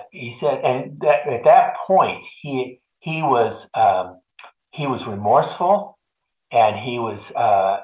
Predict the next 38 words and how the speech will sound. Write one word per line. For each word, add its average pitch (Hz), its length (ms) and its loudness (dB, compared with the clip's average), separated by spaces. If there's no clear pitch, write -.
and 113 140 -4
he's 110 160 -10
repentant. 101 640 -10
But 165 400 4
that 160 200 6
wasn't 165 280 0
enough. 123 440 0
When, 139 220 0
when 139 220 0
there's 139 260 0
a 104 140 -2
violation 160 840 4
like 101 300 -2
this, - 420 -6
it 143 180 -12
needs 160 260 -8
to 127 60 -16
be 127 100 -6
more 147 280 2
than 123 160 -4
just 120 320 -4
remorse 123 640 0
and 107 140 -8
repentance. 107 540 -8
It 117 100 -12
needs 113 220 -10
to 107 80 -20
be 92 200 -16
contrition. 110 540 -10
And - 100 -20
contrition 165 540 -4
is 107 120 -8
accepting 139 480 -2
the 92 180 -12
consequences 104 760 -4
of 95 120 -10
your 95 120 -14
behavior. 95 600 -12